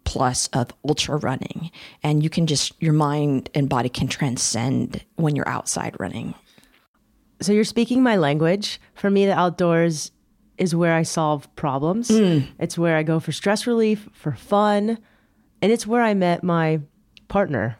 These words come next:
Speaker 2: I met him surfing in Costa Rica. And you met your husband in Denali. That's hot. Can you talk about this?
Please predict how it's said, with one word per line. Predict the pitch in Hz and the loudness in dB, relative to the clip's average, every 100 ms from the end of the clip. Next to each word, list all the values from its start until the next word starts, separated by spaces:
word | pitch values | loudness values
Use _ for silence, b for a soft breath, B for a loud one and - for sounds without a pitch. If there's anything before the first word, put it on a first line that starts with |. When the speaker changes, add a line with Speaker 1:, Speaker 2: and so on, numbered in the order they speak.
| - | -4
Speaker 2:
I | |
met | 170 160 | 0 0
him | |
surfing | 151 175 170 170 196 | 0 -2 0 -2 -2
in | - | -2
Costa | 170 165 - 165 | 0 -2 -2 -2
Rica. | 156 185 196 247 - - - _ | -2 0 -2 -4 -10 -20 -20 _
And | 175 | -2
you | 202 294 | 2 2
met | 226 | 2
your | 175 | 0
husband | 156 160 - 160 160 165 - _ _ | 0 0 0 0 0 -2 -6 _ _
in | 196 | -2
Denali. | 170 156 120 220 190 - - _ b b - | 0 0 0 -2 -4 -6 -14 _ b b -2
That's | 269 | -2
hot. | 147 175 240 - - _ - | 0 2 2 -2 -10 _ -4
Can | 202 | 2
you | - | 4
talk | 214 294 | 4 4
about | 311 320 | 2 2
this? | 370 392 | 0 0